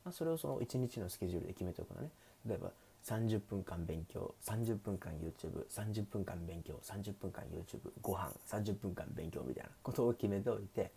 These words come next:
で、その最初の三十分間でそのワークをね、バーンと開いて、ま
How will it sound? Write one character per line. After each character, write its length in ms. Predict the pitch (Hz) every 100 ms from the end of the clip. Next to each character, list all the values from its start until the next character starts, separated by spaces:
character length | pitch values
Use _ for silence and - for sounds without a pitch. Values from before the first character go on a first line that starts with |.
| - - -
で、 80 | 175
そ 60 |
の 80 | 180 - -
最 200 | - 151
初 120 | 143
の 100 | 139
三 180 | 135 135
十 80 | 131
分 240 | 127 135
間 220 | 110 95 117
で 100 | 123
そ 140 | 101
の 100 | 90
ワ 140 | 107 98 -
ー 40 |
ク 60 | -
を 20 |
ね、 160 | 117 151
バ 120 | 107 -
ー 40 |
ン 160 | - 98
と 60 |
開 120 | -
い 40 | -
て、 220 | - - - - - - - -
ま 280 | 87 90